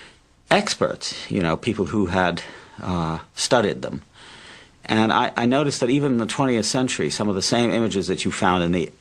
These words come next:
ni-, uh, nineteenth century amongst s-, scholars like Edward William Lane, who wrote his book on the modern Egyptians in eighteenth,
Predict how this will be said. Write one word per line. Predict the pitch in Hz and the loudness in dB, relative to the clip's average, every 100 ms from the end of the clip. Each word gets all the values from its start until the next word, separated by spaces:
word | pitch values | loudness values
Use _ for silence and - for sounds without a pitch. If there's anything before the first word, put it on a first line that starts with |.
| _ _ _ | _ _ _
ni-, | - 101 107 - - | -6 0 0 -2 -4
uh, | 110 | -2
nineteenth | 110 135 185 101 82 | 2 2 2 -2 -2
century | - - - - - - - - - - - - | -8 -10 -12 -14 -20 -20 -20 -20 -20 -20 -18 -2
amongst | 98 104 104 - - - | 4 4 2 -2 -6 -6
s-, | - - - - | -12 -10 -10 -6
scholars | - - 110 95 87 | -4 2 4 4 2
like | 87 85 | 0 0
Edward | 87 87 85 | 0 0 0
William | 87 85 80 | 2 2 0
Lane, | 80 85 80 | 0 0 0
who | |
wrote | 71 80 | 0 0
his | 76 | 0
book | - 85 78 | -4 -4 -2
on | 73 | -2
the | |
modern | 78 80 76 78 | 0 0 0 -4
Egyptians | 76 92 - 78 73 | -4 -4 -4 -4 -2
in | 73 | -4
eighteenth, | - 85 76 - | -2 -4 -4 -6